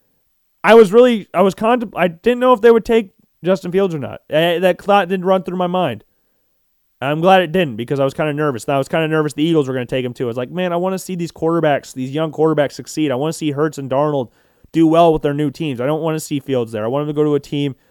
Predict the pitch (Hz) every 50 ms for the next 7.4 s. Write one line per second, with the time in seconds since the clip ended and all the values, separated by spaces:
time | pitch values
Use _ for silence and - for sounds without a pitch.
0 | _ _ _ _ _ _ _ _ _ - 143 151 151 143 143 143 139 135 - -
1 | 156 170 180 180 180 160 160 160 156 147 135 139 139 139 139 131 127 143 147 151
2 | 151 143 - 147 139 135 127 - - - 135 135 139 135 135 135 127 131 131 131
3 | - - 135 127 123 - - - 151 143 135 127 - - - 143 139 131 120 127
4 | 135 131 127 - 123 131 131 123 117 113 - _ _ _ _ _ _ _ _ _
5 | _ _ _ _ _ _ - 151 156 160 170 156 151 131 - 156 160 151 143 127
6 | 110 104 - - 107 110 113 113 113 113 - 131 123 127 123 123 - 135 123 120
7 | 110 139 160 165 147 127 - _